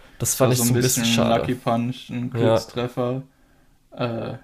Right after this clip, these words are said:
Speaker 2: ja.
Speaker 1: Das war jetzt nicht, weil er irgendwie mehrfach wiederbelebt wurde und dadurch halt das hinbekommen hat, sondern einfach, dass er,
Speaker 2: Mhm.
Speaker 1: "Ach, jetzt krieg ich zufällig von ihr auch eine Information",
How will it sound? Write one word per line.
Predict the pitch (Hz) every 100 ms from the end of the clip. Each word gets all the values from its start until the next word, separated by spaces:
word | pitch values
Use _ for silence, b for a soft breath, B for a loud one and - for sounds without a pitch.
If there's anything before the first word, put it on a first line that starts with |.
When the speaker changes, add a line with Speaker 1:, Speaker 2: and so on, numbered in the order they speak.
| -
Speaker 2:
ja. | 110 107 113 -
Speaker 1:
Das | -
war | 113
jetzt | 117
nicht, | 143 135
weil | 131 123
er | 110
irgendwie | 113 123 117 117 117 110 - - - - 127 -
mehrfach | 123 120 123 123 - 110 -
wiederbelebt | 160 165 139 139 139
wurde | 139 127
und | 113
dadurch | 110 113 117 120
halt | 107
das | 107
hinbekommen | 160 170 170 160 139
hat, | 139
sondern | 131 123 117
einfach, | 120 131
dass | 120
er, | 123
Speaker 2:
Mhm. | 127
Speaker 1:
"Ach, | - -
jetzt | 139 135 -
krieg | 143
ich | 131
zufällig | - 131 135 127
von | 135 135
ihr | 180 156
auch | 147
eine | 147
Information", | 131 131 127 127 135 127 117